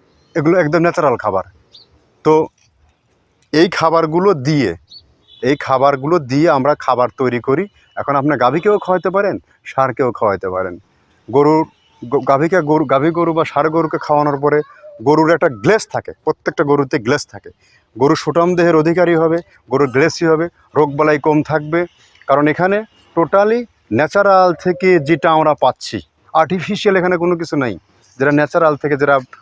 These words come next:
পুষ্টিগুণগত মান যেটুকুনো পাচ্ছি, সেটুকুনো গরুর শরীর গ্রহণ করবে, এর বাইরে কোনো হিসাব নাই। আপনি নিজে তৈরি করে খাওয়ান, এখান থেকে নিতে হবে না। এভাবে আপনি যখন গ-, খামার যখন আপনি নিজে তৈরি করছেন,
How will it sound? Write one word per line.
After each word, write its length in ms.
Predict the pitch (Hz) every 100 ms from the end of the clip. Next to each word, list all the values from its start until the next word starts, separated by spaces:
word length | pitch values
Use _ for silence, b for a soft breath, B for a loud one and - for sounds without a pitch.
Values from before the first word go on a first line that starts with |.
| _
পুষ্টিগুণগত 680 | 220 - 190 151 151 139 143
মান 260 | 135 139 139
যেটুকুনো 400 | 135 151 165 156 139
পাচ্ছি, 380 | 120 - 98 82 _ _ _ _ -
সেটুকুনো 580 | - 139 180 185 196 226 _ _ 104
গরুর 160 | 120 -
শরীর 320 | 135 117 110
গ্রহণ 280 | 113 113 117
করবে, 320 | 95 85 - _ _ _
এর 80 | 113
বাইরে 280 | 107 120 135
কোনো 180 | 139 131
হিসাব 300 | 117 123 101
নাই। 160 | 90 85 b b
আপনি 240 | 131 151
নিজে 240 | 147 156 156
তৈরি 280 | 160 151 143
করে 200 | 156 151
খাওয়ান, 340 | - 156 190 196 b b b _ _ _ _ _ _
এখান 240 | 190 226 196
থেকে 200 | 185 156
নিতে 180 | 127
হবে 220 | 113 101 90
না। 120 | 85 b b 135
এভাবে 320 | 135 165 175
আপনি 380 | 160 175 190 185 _ _ 110
যখন 340 | 143 156 180
গ-, 100 | 151 147
খামার 300 | 147 160 175
যখন 180 | 180 190
আপনি 140 | 185
নিজে 140 | 180
তৈরি 240 | 170 196 180
করছেন, 420 | 165 135 135